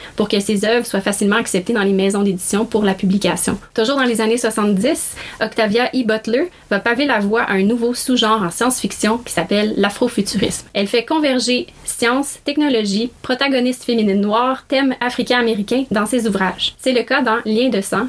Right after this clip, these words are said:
Kindred, qu'elle a publié en mille neuf cent soixante-dix-neuf, puis l'autrice fait voyager dans le temps Dana, qui est la protagoniste, euh, principale du livre, entre le sud des États-Unis pendant l'esclavage, puis entre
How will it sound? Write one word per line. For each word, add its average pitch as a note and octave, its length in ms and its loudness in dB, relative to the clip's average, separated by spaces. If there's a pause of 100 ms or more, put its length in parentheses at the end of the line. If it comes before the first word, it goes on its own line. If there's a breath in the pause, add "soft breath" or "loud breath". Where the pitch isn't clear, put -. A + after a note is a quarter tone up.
Kindred, A3+ 560 2
qu'elle A3 180 0
a G#3+ 60 0
publié A3+ 500 2
en G#3+ 40 0
mille G#3 180 2
neuf A#3 140 0
cent B3+ 120 0
soixante-dix-neuf, G3+ 720 0
puis - 80 -2
l'autrice A#3+ 420 2
fait G#3+ 120 -2
voyager A3+ 500 0
dans G#3 120 2
le G3 60 0
temps A3 240 -2
Dana, G#3+ 460 2
qui - 80 -2
est - 20 2
la G3 100 2
protagoniste, G#3 560 0
euh, F#3 120 0
principale G3+ 560 0
du F3+ 160 0
livre, A3+ 260 0 (240 loud breath)
entre B3 220 0
le G3 140 2
sud D4 240 0
des A#3 160 2
États-Unis G#3 480 0
pendant G#3 220 0
l'esclavage, G3 640 0 (220 loud breath)
puis G#3 160 0
entre G#3+ 320 -2